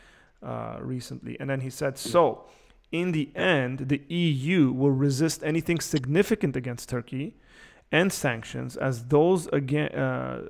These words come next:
Speaker 1: those again, Iran and Russia, don't change policy. Armenia's only hope is the same as Israel's, the Lord God." Thank you. So when we, we,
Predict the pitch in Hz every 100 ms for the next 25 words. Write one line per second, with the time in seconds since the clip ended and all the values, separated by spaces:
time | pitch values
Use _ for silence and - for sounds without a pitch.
0 | - 143 143 156 147 143 143 143 139 135
1 | 143 143 127 135 165 - 135 127 127 143
2 | 139 - 139 131 - 147 165 131 117 110
3 | - - - - 139 156 165 139 165 190
4 | 190 147 143 131 - - _ _ _ _
5 | - 135 131 123 - 156 160 165 156 -
6 | 131 131 123 127 113 107 - - - -
7 | _ - 135 131 143 147 127 123 120 113
8 | - - - _ _ _ _ _ _ _
9 | _ _ _ _ _ _ _ _ _ _
10 | - 139 131 - - - - - - _
11 | _ _ _ _ _ - - 131 123 127
12 | - 139 131 139 147 147 139 135